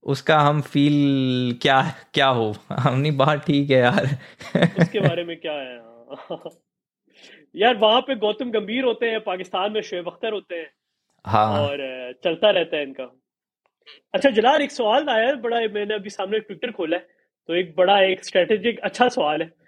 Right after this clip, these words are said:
Speaker 1: हम्म।
Speaker 2: उसमें एक है, देखिए, आपका nineteenth over आप किससे कराए-, आखिरी over किससे कराएंगे, बीसवाँ over?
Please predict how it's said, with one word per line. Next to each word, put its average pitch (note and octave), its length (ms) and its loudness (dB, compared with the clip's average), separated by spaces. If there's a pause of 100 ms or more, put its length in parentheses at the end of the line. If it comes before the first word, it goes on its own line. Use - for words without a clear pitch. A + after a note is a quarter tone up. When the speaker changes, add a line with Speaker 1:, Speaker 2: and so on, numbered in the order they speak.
(300)
Speaker 1:
हम्म। B2+ 100 6
Speaker 2:
उसमें A#3+ 220 4
एक C4 200 2
है, B3+ 80 0
देखिए, A#3 260 -2
आपका A#3+ 260 -2
nineteenth G#3+ 520 -4
over A#3 260 0
आप G#3+ 180 -2
किससे A3+ 220 -6
कराए-, D#3+ 260 -8
आखिरी G3 280 -2
over B3 140 -6
किससे A3+ 240 -10
कराएंगे, B2+ 360 -10 (120)
बीसवाँ D3 260 -6
over? A2+ 180 -10